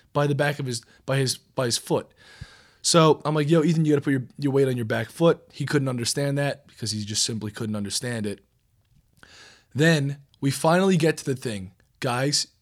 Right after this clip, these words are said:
it was perfect. We got past the third step.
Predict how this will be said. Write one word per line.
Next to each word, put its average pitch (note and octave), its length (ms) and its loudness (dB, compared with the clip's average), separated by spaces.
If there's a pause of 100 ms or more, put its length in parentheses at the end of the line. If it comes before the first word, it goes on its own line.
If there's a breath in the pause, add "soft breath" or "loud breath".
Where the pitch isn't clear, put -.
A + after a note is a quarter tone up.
(320)
it C#3 80 -2
was C3 140 -2
perfect. - 560 -8 (360)
We C#3 80 0
got D#3+ 220 4
past D#3+ 400 2
the D3+ 100 -2
third C3 360 -4
step. - 440 -4